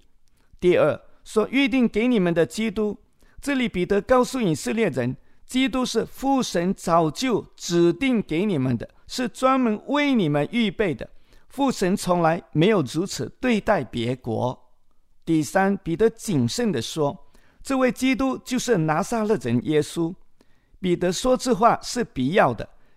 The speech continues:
因为以色列人以为还有另一个基督要来。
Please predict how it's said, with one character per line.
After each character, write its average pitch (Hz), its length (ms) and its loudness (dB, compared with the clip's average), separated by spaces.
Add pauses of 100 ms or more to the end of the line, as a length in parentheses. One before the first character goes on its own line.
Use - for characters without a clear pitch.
(140)
因 269 180 4
为 254 120 2
以 160 160 2
色 262 160 -4
列 262 160 4
人 165 280 0
以 135 120 2
为 135 340 0
还 220 140 -4
有 208 160 2
另 240 280 2
一 151 120 2
个 151 120 2
基 165 240 -4
督 185 200 0
要 156 160 4
来。 117 280 -4